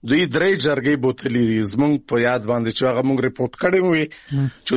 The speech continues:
Speaker 1: دوی د تیرا بالکل هغه اخري افغانستان سره په پوله باندې چې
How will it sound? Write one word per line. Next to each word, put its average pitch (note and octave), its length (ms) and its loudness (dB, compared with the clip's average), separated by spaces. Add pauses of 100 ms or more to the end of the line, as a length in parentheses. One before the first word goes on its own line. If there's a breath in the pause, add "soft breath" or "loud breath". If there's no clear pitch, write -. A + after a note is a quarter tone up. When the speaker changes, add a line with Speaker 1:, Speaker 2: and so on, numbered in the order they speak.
(120)
Speaker 1:
دوی E3+ 380 2
د D3 240 -2
تیرا D3+ 380 0
بالکل F3 540 0
هغه D#3 200 2
اخري D3 420 0
افغانستان C3+ 640 0
سره C#3+ 220 -2
په C3 160 -6
پوله E3+ 280 0
باندې C3+ 240 0
چې A#2+ 140 -6